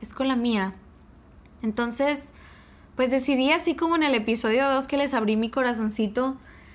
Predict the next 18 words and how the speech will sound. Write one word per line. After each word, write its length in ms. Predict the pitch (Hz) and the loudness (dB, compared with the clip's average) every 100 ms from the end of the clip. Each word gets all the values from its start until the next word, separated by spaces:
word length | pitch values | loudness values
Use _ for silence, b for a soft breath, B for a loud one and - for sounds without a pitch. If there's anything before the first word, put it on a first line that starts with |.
| B B - | B B -4
abrirles 440 | 214 220 233 247 | 0 0 0 0
ahorita 280 | 240 214 233 | 0 0 -2
un 120 | 226 | -2
poco 240 | 214 226 | -2 0
más 220 | 220 214 208 | 0 0 0
mi 120 | 214 | 0
historia. 480 | 208 208 196 226 214 - | -2 -4 -8 -10 -12 -8
Me 120 | 208 | -4
parece 340 | 208 202 208 | -2 0 0
necesario 800 | 226 226 214 208 196 202 208 208 | 0 0 0 0 2 2 0 -2
que 120 | - | -4
las 200 | 196 196 | -2 -2
contemos, 800 | - 196 196 196 208 247 262 - - | -2 -4 -2 -2 -4 -6 -10 -14 -8
eso 240 | 208 214 | -4 -2
lo 100 | 208 | -2
sostengo 460 | 202 196 - 196 196 | -2 -6 -4 -2 0
mucho, 400 | 196 196 196 220 | -2 -2 -2 0
el, 260 | 220 185 | 0 -2